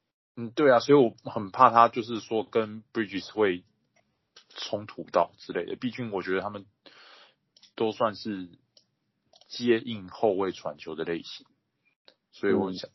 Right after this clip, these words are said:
Speaker 1: 怕他们会发生排挤效应之类的。
Speaker 2: 哦，在球队里面位置应该还是 Bridges 绝对还是比较优先。
Speaker 1: 那当然啊，对啊，对啊。
Speaker 2: 而且毕竟他自己可以从外围，就是可以持球，可以发动攻势嘛。
Speaker 1: 嗯。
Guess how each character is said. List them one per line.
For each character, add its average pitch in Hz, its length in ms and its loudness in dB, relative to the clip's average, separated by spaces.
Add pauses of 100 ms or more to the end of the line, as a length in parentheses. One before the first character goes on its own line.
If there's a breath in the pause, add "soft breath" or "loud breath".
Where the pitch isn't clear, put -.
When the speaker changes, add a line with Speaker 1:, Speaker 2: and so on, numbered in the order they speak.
Speaker 1:
怕 101 180 2
他 92 100 -6
们 92 140 -10
会 87 400 -4 (800)
发 90 280 4
生 87 320 -12
排 73 260 -4
挤 - 240 -20
效 - 300 -10
应 98 160 -20
之 85 180 -20
类 82 120 -18
的。 - 920 -16
Speaker 2:
哦， 98 480 4
在 165 140 8
球 120 180 6
队 120 160 10
里 98 60 2
面 113 160 4
位 120 160 8
置 - 160 -4
应 92 80 -4
该 110 80 4
还 101 160 6
是 98 100 -2
Bridges 95 600 -2
绝 92 200 2
对 101 140 6
还 90 140 0
是 101 140 -6
比 - 120 -20
较 92 120 4
优 - 40 2
先。 139 140 8
Speaker 1:
那 - 40 4
当 113 160 8
然 90 200 2
啊， 85 260 -2
对 92 180 0
啊， 78 160 -4
对 85 120 -8
啊。 98 180 -10
Speaker 2:
而 113 60 0
且 120 80 2
毕 127 160 0
竟 120 120 2
他 123 120 8
自 127 140 4
己 101 100 4
可 107 100 8
以 98 40 8
从 92 240 2
外 95 160 8
围， 80 220 4
就 95 120 -8
是 90 80 -2
可 101 160 4
以 82 80 4
持 - 200 -6
球， 85 180 2
可 95 120 -2
以 80 40 -2
发 82 220 2
动 - 180 -4
攻 82 240 -4
势 - 200 -8
嘛。 - 80 -10 (380)
Speaker 1:
嗯。 87 260 -10